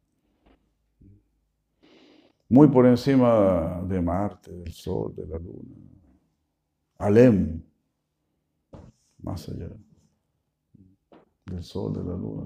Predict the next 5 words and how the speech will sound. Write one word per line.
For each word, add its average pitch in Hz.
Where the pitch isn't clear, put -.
todo. -
You 90
can 107
go 110
above. 107